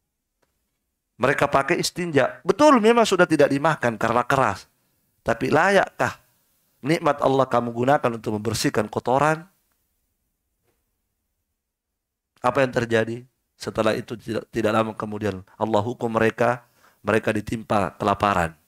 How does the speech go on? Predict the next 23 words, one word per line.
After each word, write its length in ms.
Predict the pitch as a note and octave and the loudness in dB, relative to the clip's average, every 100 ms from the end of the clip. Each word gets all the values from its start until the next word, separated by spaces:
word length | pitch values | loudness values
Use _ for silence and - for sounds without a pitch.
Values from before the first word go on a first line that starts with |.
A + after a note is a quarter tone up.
| _ _ _ _ _ _ _ _ _ _ _ _ _ _ _ _ _ _ _ _ _ _ - | _ _ _ _ _ _ _ _ _ _ _ _ _ _ _ _ _ _ _ _ _ _ -10
Saking 320 | - A#2 B2+ | -6 -4 -4
tidak 320 | A#2 A#2+ A#2 | -2 2 4
adanya 400 | B2+ C#3+ C3 B2 | 4 2 2 2
yang 0 | |
mereka 320 | A#2 B2 B2 A#2+ | 2 0 0 -2
bisa 160 | A#2 | -2
makan 320 | A2 G#2 B2+ | 0 0 -2
sampai, 640 | B2 A#2 A2 - A2+ G#2+ G#2+ _ _ _ _ _ _ _ - - | -2 -2 -2 0 0 0 -8 _ _ _ _ _ _ _ -16 -8
apa, 480 | - A2 C#3 D#3 - _ _ _ _ _ | -2 0 2 -2 -4 _ _ _ _ _
pembuangan-pembuangan 960 | B2 C3 C3+ D3 D3 B2+ C3+ C3 C3 B2+ | -4 2 2 4 2 0 0 2 2 2
mereka, 320 | C#3 C#3 B2+ | 2 2 2
mereka 240 | B2+ A#2+ | 0 0
bongkar 400 | A#2+ C3 C3+ B2 A#2 | 2 0 2 0 0
untuk 240 | A#2 A#2+ | -2 0
mereka 320 | B2+ C3 B2+ B2 | 2 2 2 0
makan 400 | C#3+ - C#3+ C3 | 0 0 -2 -2
kembali 400 | C3 C3+ C#3 C#3+ | 0 2 4 2
apa 240 | C#3+ - | 2 2
yang 160 | E3+ B2+ | 2 2
mereka 240 | C3+ B2+ | 2 -2
sudah 240 | C3 C#3 | 0 0
keluarkan. 640 | D#3 B2+ A#2+ - - F2 F2 _ _ _ _ _ _ _ _ _ _ _ _ _ _ _ _ _ _ _ _ _ _ _ _ _ _ _ _ _ _ _ | 2 2 2 0 -6 -12 -12 _ _ _ _ _ _ _ _ _ _ _ _ _ _ _ _ _ _ _ _ _ _ _ _ _ _ _ _ _ _ _
Al-jaza 640 | A2+ A#2 A#2 A2 B2+ E3 | -2 2 2 4 4 4